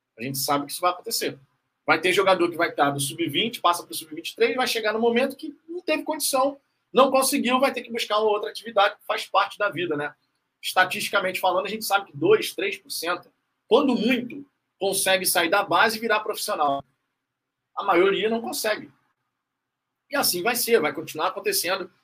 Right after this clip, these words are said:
como sempre aconteceu na história do futebol. A diferença é que o Botafogo, de fato, pode, é, conseguir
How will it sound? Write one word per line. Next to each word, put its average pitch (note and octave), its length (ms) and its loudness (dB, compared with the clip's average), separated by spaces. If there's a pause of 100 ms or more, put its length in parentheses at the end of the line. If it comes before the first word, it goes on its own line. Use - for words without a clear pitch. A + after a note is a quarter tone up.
(180)
como A3+ 200 6
sempre B3 400 2
aconteceu A3 400 0
na G#3 80 0
história F#3+ 280 0
do G3 80 -8
futebol. C3+ 420 -6
A G3+ 80 4
diferença G3+ 680 -2 (200)
é D#3+ 80 -8
que D#3+ 80 -12
o - 20 -10
Botafogo, F#3 420 0
de F3+ 100 -10
fato, F3 320 0
pode, F3 380 -2 (400)
é, D3+ 300 0
conseguir F3+ 920 -2